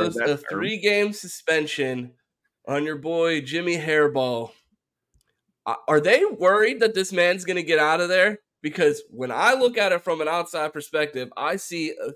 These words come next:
Speaker 1: three-game self-imposed suspension after Harbaugh fought the N C A A, and it sounds like Michigan's getting front, in front of this. Harbaugh's gonna flee town at the end of the season, and they're trying not to catch the hammer when Harbaugh's already gone,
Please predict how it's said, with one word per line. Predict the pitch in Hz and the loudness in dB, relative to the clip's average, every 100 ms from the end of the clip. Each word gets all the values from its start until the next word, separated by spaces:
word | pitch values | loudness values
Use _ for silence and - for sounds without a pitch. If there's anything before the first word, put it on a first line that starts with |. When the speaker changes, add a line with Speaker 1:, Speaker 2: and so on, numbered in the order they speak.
| _ | _
Speaker 1:
three-game | 170 185 165 180 175 156 | -12 -10 -4 -2 -4 -6
self-imposed | - 160 160 151 - 160 147 147 | -8 -8 -8 -12 -4 0 0 -2
suspension | 139 - 151 147 143 127 123 _ _ - | -10 -2 -2 -2 -4 -6 -8 _ _ -2
after | 139 143 147 147 | -2 0 -4 -4
Harbaugh | 156 151 156 147 | -2 -2 -2 -2
fought | 151 151 | -2 -2
the | 143 110 | -4 -4
N | 151 | -4
C | 151 151 | -4 -2
A | 143 139 139 139 123 | 0 0 -2 -2 -4
A, | 123 _ _ - | -8 _ _ -10
and | 127 | -4
it | 214 - | -2 0
sounds | 220 175 147 | 0 0 -2
like | 131 | -4
Michigan's | 135 180 170 160 135 | -2 -4 -4 -6 -6
getting | 147 147 135 | -2 -4 -2
front, | 151 151 139 | 0 0 -2
in | 123 | -4
front | 151 147 | 0 0
of | 123 | 0
this. | 120 117 - _ _ _ - | -4 -8 -10 _ _ _ -2
Harbaugh's | 160 208 214 214 202 | 2 2 2 0 0
gonna | 190 147 | -4 -6
flee | 160 175 | -6 -8
town | 165 170 160 143 | -4 -2 0 -2
at | 139 | -4
the | 139 | -4
end | 139 135 | -4 -6
of | 123 | -8
the | |
season, | - 151 151 131 117 113 _ _ _ | -8 -4 -4 -4 -10 -12 _ _ _
and | 127 113 120 | -8 -6 0
they're | 175 | 0
trying | 190 196 175 156 | 0 0 2 2
not | 147 151 147 | 2 0 -4
to | |
catch | 127 165 147 - | -4 -2 -2 -4
the | 123 | -6
hammer | 135 160 143 131 107 - _ _ _ _ _ _ | 2 4 4 0 -4 -10 _ _ _ _ _ _
when | 143 147 123 | -2 -2 -2
Harbaugh's | - 147 147 139 131 | 2 4 4 4 0
already | 135 131 123 | 0 -2 -4
gone, | 110 139 135 123 | -4 -2 0 -2